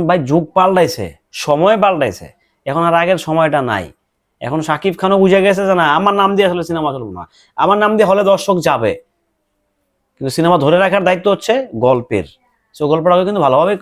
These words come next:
লিখতে হয়, বানাতে হয়। So আবারও বলছি, অপু বিশ্বাসের জনপ্রিয়তার ছিটাপটাও কিন্তু বুবলির নাই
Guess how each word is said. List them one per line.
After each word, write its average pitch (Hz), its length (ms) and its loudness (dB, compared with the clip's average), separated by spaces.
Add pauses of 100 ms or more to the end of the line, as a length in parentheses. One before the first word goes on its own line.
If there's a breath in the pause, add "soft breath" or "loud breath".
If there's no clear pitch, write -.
(180)
লিখতে 127 260 -6
হয়, 202 160 0 (240)
বানাতে 107 380 -4
হয়। 67 160 -18 (920)
So - 120 -10
আবারও 175 280 2
বলছি, 208 240 2 (720)
অপু 165 180 -2
বিশ্বাসের 170 340 -2
জনপ্রিয়তার 156 480 0 (160)
ছিটাপটাও 165 500 2
কিন্তু 139 180 -4
বুবলির 117 320 -6
নাই 185 80 -2